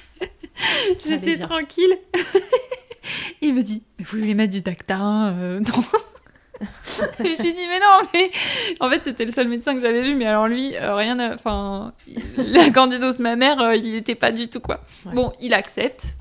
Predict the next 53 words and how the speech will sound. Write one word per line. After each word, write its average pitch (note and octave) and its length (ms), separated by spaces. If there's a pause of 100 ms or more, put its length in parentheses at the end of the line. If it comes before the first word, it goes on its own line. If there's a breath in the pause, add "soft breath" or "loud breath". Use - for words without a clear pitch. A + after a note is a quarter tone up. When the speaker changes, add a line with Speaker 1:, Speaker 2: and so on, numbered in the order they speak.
Speaker 1:
après G#3 300
avoir, G3 380
euh, F3+ 140
vérifié, F#3+ 680
euh, E3+ 120 (480)
ah B3 100
oui, A#3 160
et G#3 160
il G3 100
m'a G3 120
mis A#3 160
aussi A3 260
sous A3+ 180
fluconazole, G3+ 640
après - 240
avoir F#3+ 200
vérifié F3+ 340
sur F#3+ 140
le F3+ 80
crâne - 280
que - 180
tu - 140
pouvais... F#3+ 440
Euh... - 80 (720 loud breath)
Sauf C#4+ 300
qu'il A3+ 180
me G3+ 100
met A#3+ 140
sous B3 140
fluconazole G#3 840
deux G3+ 180
semaines. G#3+ 460 (800 loud breath)
Et B3+ 120
il A3+ 120
faut F#3+ 80
Speaker 2:
Mhm. G3 100
Speaker 1:
savoir, C#4+ 540 (120)
un G#3+ 120
truc G#3+ 180
que G#3 100
j'ai G#3+ 100
appris G#3 440
entre-temps, B3 640 (260)
que A3+ 320
un G#3+ 120
champignon, G#3+ 540
ça A#3 120
a G3+ 40
une G3 120
durée G#3+ 260
de G#3 80
vie A3 240
de A#3 200